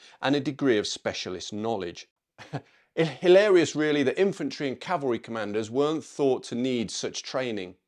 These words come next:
I'm sure a few of you are former sappers and gunners,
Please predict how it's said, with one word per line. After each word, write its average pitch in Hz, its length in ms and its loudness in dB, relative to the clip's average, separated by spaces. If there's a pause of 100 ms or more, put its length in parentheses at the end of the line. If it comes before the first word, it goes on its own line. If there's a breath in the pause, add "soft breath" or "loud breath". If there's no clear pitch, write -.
(160)
I'm 131 100 -4
sure 170 280 4
a 143 40 0
few 180 240 4
of 147 80 4
you 185 260 2
are 123 40 4
former 156 380 0
sappers 135 420 -4
and 120 140 -4
gunners, 147 340 2